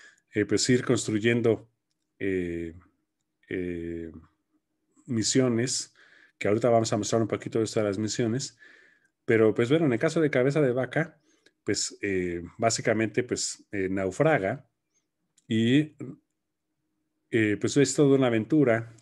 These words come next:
que queda narrada en sus historias y que ha sido, pues, motivo de múltiples estudios porque, pues, combina su,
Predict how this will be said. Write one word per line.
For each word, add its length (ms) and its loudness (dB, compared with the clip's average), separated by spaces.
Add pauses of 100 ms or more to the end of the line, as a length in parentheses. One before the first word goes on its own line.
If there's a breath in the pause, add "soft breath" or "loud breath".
que 380 0
queda 200 2
narrada 400 2
en 60 -2
sus 240 -8
historias 540 -2
y 40 -4
que 180 -4
ha 80 -4
sido, 440 -4 (580 soft breath)
pues, 160 -10
motivo 320 -4
de 120 -4
múltiples 420 -6
estudios 560 -2
porque, 340 -6
pues, 400 -12 (180)
combina 600 0 (640 soft breath)
su, 640 0